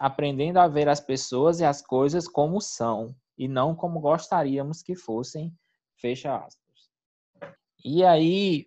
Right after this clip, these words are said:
eu acho que essas frases falam exatamente sobre como a gente quer abordar esse tema, que é sobre as expectativas que nós nutrimos,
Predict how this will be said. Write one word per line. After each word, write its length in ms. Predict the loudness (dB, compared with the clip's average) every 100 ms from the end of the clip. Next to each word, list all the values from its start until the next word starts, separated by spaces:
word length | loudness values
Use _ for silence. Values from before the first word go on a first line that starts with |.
| -6
eu 100 | -2
acho 240 | -2 -2
que 80 | -4
essas 320 | -4 -4 -10
frases 680 | 0 6 6 6 2 -6 -8
falam 300 | -2 0 0
exatamente 720 | -2 -2 -2 -2 -2 -6 -8 -10
sobre 500 | -2 0 0 -2 -2
como 380 | -2 -2 0
a 80 | 0
gente 240 | -2 -6 -2
quer 100 | -2
abordar 380 | 2 2 0
esse 220 | -4 -6 -6
tema, 520 | -2 0 0 -4 -8
que 260 | -12 -4 2
é 560 | 6 6 6 2 -2 _ _ _ _
sobre 340 | -4 0 4
as 180 | 4 4
expectativas 1300 | 0 -2 -4 2 2 2 0 0 0 0 -2 -2 -10
que 160 | -8
nós 300 | -4 -2 -2
nutrimos, 840 | -4 -6 -4 -2 0 -2 -4 -10